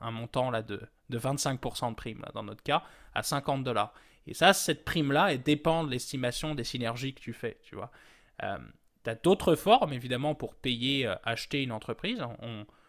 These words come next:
il y en a une dont on a déjà parlé. Donc ça, c'est, on, ce que je vous ai parlé précédemment, c'est un cash, ce qu'on appelle une cash offer, donc une offre en argent. T'as ce qu'on appelle une offre en stock, donc c'est-à-dire au lieu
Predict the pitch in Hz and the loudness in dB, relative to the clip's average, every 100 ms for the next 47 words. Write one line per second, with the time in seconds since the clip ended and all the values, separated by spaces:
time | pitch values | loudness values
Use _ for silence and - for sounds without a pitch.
0 | _ _ - 123 135 139 185 190 175 135 | _ _ -10 -4 -2 0 2 2 2 -2
1 | - 123 120 - - 131 127 123 120 123 | -2 -2 -2 -4 -14 -8 -4 -4 0 0
2 | 165 170 - 165 160 123 127 139 - - | 0 -4 -2 0 2 0 -4 -8 -10 -2
3 | 143 139 143 143 147 147 131 135 151 117 | -2 2 2 4 2 -2 -4 -4 -2 -4
4 | 117 147 143 - - _ - 120 147 131 | 0 0 0 -4 -10 _ -8 -4 -2 -2
5 | - 143 - 127 131 139 120 117 120 131 | 2 2 2 -4 -4 -4 -6 -8 -6 -6
6 | 123 117 107 117 120 _ _ _ - _ | -4 -2 -4 -6 -10 _ _ _ -20 _
7 | - 135 143 175 160 151 180 - 135 127 | -6 -2 2 4 4 6 4 2 -4 -6
8 | - 214 - - - 120 135 139 139 185 | 4 4 4 -12 -16 -8 -2 -2 2 6
9 | 202 208 226 254 | 6 6 4 2